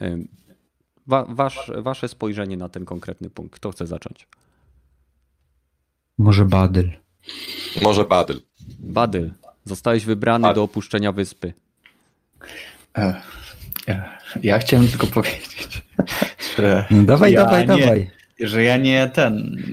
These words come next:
Speaker 4: ja nie, nigdy nie miałem do czynienia z, em, serią Halo i mało wiem, jak wyglądały poprzednie części. Więc oczywiście się wypowiem, bo,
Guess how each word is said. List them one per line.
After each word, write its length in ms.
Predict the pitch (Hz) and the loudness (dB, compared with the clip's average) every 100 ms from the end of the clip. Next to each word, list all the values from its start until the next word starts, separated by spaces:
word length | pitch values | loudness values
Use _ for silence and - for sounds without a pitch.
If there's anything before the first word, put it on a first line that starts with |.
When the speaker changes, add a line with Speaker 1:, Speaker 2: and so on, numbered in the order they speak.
| - | -4
Speaker 4:
ja 340 | 110 113 113 | 2 4 4
nie, 500 | 113 120 117 117 113 117 | 4 4 4 4 4 4
nigdy 280 | 127 135 | 4 4
nie 120 | 143 143 | 4 6
miałem 240 | 147 143 | 4 2
do 80 | 143 | 0
czynienia 560 | - 151 135 110 110 | -2 0 2 4 2
z, 360 | 110 - - - | 0 -6 -12 -6
em, 880 | 107 104 104 104 104 - - 110 110 | -4 -2 -2 -4 -6 -6 -6 -6 -8
serią 680 | - - 107 107 104 101 101 | -4 2 4 4 2 -2 -4
Halo 560 | - 117 110 101 101 | 0 2 2 2 0
i 240 | 95 101 98 101 107 | 0 -4 -4 -8 -10
mało 540 | 107 104 110 110 107 | -6 0 2 4 2
wiem, 280 | 101 107 104 | 2 2 2
jak 200 | 101 101 | 2 2
wyglądały 520 | 104 107 107 107 107 | 2 4 4 4 4
poprzednie 440 | 98 - 113 107 104 | 0 -2 0 0 0
części. 520 | 151 113 - 107 113 - - | 0 0 -2 -4 -4 -8 0
Więc 240 | 131 170 | 4 6
oczywiście 460 | 180 180 165 165 160 | 4 4 2 2 2
się 120 | 180 | 4
wypowiem, 520 | 160 180 - 123 117 | 6 6 6 4 4
bo, 420 | 117 113 117 113 | 4 6 6 4